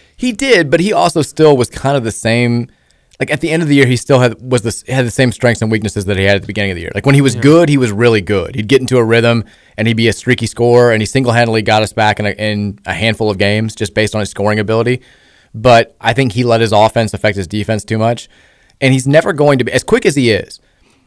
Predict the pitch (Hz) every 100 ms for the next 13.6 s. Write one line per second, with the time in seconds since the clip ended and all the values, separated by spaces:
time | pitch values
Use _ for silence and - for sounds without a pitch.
0 | _ _ _ 139 147 160 190 190 170 127
1 | 139 101 82 _ _ _ 98 113 - 92
2 | 95 110 120 131 135 143 - 107 104 113
3 | 95 92 98 110 110 101 95 95 104 107
4 | 92 101 - 117 120 131 127 180 175 156
5 | 147 135 127 - 117 110 110 113 107 104
6 | 98 101 98 - _ _ _ - 135 131
7 | 104 117 117 104 107 110 - - 120 110
8 | - _ - 120 - 131 127 107 131 113
9 | 101 _ - 113 110 117 101 110 123 85
10 | - - 117 113 135 147 - - _ _
11 | _ _ _ _ 147 196 214 156 175 131
12 | 113 117 120 110 104 117 104 104 104 101
13 | 95 107 107 101 101